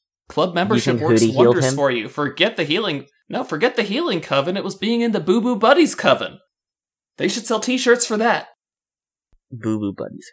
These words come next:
Speaker 2: coven. See, I'm kinda sad that the Palisons in that shot weren't the ones who were then gonna be up for adoption later in the show.
Speaker 1: I don't know. I kinda like Clover.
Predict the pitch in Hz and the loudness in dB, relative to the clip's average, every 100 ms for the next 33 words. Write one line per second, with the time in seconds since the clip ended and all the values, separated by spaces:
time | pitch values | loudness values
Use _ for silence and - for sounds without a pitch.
0 | - - - - _ _ _ _ _ - | -20 -20 -20 -20 _ _ _ _ _ -10
1 | 117 165 160 147 151 185 214 120 127 131 | -2 4 4 4 2 0 6 6 6 4
2 | 117 - 101 104 101 104 98 - 104 95 | 0 4 4 4 -2 -6 -8 -10 -6 -4
3 | 90 - - 82 95 - _ 95 95 92 | -4 -4 -2 2 2 0 _ -8 -2 0
4 | 95 104 98 82 80 90 - - 90 85 | -2 -6 -6 -2 -4 -6 -10 -8 -6 -6
5 | 82 82 80 87 82 87 - 82 - 87 | -6 -8 -8 -8 -8 -10 -8 -10 -8 -8
6 | 80 76 73 - 95 92 101 98 104 107 | -8 -6 -8 -8 -8 -4 -2 -2 -4 -2
7 | 117 120 143 _ _ _ - 330 302 131 | 2 2 0 _ _ _ -10 -6 -4 -6
8 | 110 131 - 226 202 156 - 139 113 113 | -8 -8 -6 -4 0 -2 -2 -8 -6 -8
9 | 117 | -12